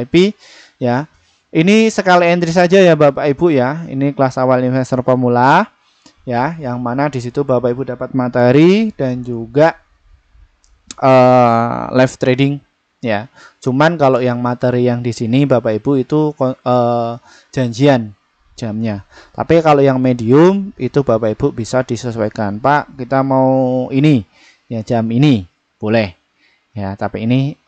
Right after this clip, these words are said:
Bapak Ibu tinggal dipilih. Terus yang kelas pro ini yang bisa ketemu saya langsung atau sharing,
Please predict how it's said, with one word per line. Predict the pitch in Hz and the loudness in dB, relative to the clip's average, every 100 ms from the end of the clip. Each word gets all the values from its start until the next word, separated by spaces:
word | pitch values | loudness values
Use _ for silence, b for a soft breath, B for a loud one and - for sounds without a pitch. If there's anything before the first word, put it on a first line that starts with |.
| - | -8
Bapak | 107 107 | -4 -2
Ibu | 127 131 | -2 -2
tinggal | 117 120 | -2 -4
dipilih. | 113 110 104 98 95 _ _ B B B | -4 -10 -10 -10 -14 _ _ B B B
Terus | 175 196 | 2 4
yang | 208 196 | 4 4
kelas | 185 185 - | 4 2 2
pro | 190 | 2
ini | 185 185 208 | 2 2 2
yang | 175 165 165 160 - _ _ - | 2 0 -6 -12 -16 _ _ -10
bisa | 131 131 | -2 -2
ketemu | 139 143 139 | -2 -4 -4
saya | 131 131 | -2 -2
langsung | 123 117 135 139 | -2 -2 -2 -2
atau | 127 123 | 0 -4
sharing, | 120 113 131 147 190 | -2 0 2 2 -2